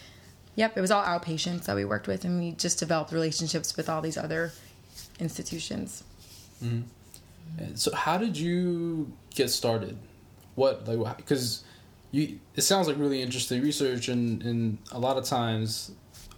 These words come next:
Speaker 2: undergrads may not know where to start,
Speaker 1: Mm-hmm.
Speaker 2: how to get into this stuff. So how did, how did you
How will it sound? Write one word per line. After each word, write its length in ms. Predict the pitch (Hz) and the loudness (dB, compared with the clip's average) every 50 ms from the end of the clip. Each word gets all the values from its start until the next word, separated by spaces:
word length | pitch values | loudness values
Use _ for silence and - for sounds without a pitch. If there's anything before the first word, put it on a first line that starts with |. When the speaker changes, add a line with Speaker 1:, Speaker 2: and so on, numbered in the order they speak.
| - - | -12 -8
Speaker 2:
undergrads 540 | - 131 120 120 120 120 120 117 113 117 113 | -4 -2 0 0 2 2 2 2 2 2 0
may 140 | 113 113 110 | 0 0 2
not 300 | 110 110 117 110 - 110 | 2 2 2 2 0 0
know 200 | 117 113 113 117 | 0 0 0 0
where 320 | 117 110 110 110 110 107 | 0 0 0 0 0 0
to 80 | 104 107 | 0 -2
start, 380 | - - 113 117 139 - - - - - - 190 | -2 0 0 0 0 -2 -6 -12 -20 -10 -6 -4
Speaker 1:
Mm-hmm. 240 | 180 170 170 170 165 - | -2 -2 -2 -4 -6 -10
Speaker 2:
how 240 | - - - 117 110 | -6 -2 0 2 2
to 80 | 107 110 | 2 2
get 200 | 104 107 110 104 | 2 0 0 0
into 280 | - 120 120 117 - 104 | -2 -4 -4 -2 -2 -2
this 160 | 104 98 - | -2 -2 -4
stuff. 260 | - - - 113 113 | -4 -6 -6 -8 -6
So 200 | - - 113 113 | -4 -2 -2 0
how 120 | 113 131 139 | 0 0 0
did, 200 | 127 123 120 117 | 0 -2 -2 -4
how 140 | 127 127 131 | -2 -2 -2
did 180 | 135 131 123 | -2 -2 -2
you 340 | 123 123 123 120 117 117 113 | -2 -2 0 0 -2 -4 -6